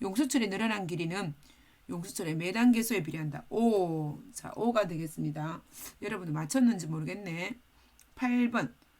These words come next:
팔 번 문제. 달에서 이 용수철로, 용수철로 같은 실험을 한다면 추 한 개를 매달았을 때 늘어난 길이가 여섯 배가 된다. 자,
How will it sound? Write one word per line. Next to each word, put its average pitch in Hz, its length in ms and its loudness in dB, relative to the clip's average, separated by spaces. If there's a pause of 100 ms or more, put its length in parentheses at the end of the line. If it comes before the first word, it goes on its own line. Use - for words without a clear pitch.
(380)
팔 233 220 2
번 240 140 6
문제. 175 520 -2 (460)
달에서 185 960 2 (380)
이 220 260 -2
용수철로, 185 920 0 (200)
용수철로 180 520 -2
같은 247 340 4
실험을 240 360 2
한다면 160 560 -2 (500)
추 285 240 0
한 320 200 4
개를 247 220 2
매달았을 185 840 -4
때 208 200 -4
늘어난 208 400 -2
길이가 170 360 -2
여섯 240 340 0
배가 240 240 2
된다. 185 440 -4 (1300)
자, 165 680 -6